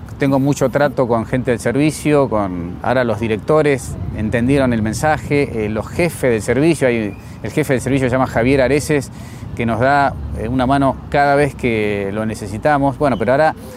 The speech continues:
hay jefes de él que son nuevos, hay una persona que se llama Santiago Ávila,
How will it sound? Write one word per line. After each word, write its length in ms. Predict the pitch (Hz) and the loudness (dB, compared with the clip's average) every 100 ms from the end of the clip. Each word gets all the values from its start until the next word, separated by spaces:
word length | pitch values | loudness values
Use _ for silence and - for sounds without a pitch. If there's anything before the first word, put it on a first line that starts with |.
| - | -12
hay 140 | - 123 | -4 -2
jefes 480 | - 139 147 123 - | 0 0 0 -4 -4
de 300 | 120 127 131 | 2 4 4
él 160 | 151 147 - - - | 2 -2 -12 -20 -10
que 80 | 117 | -4
son 200 | 131 147 | 0 2
nuevos, 480 | 185 156 139 143 113 | 4 4 4 2 0
hay 260 | 113 110 | -2 -2
una 440 | 104 101 92 92 104 | -4 -4 -6 -4 -4
persona 260 | 104 131 | -2 -2
que 40 | 110 | 0
se 20 | |
llama 140 | 120 113 | 0 0
Santiago 480 | 113 110 139 135 | -2 0 2 4
Ávila, 420 | 147 147 143 165 | 4 4 4 2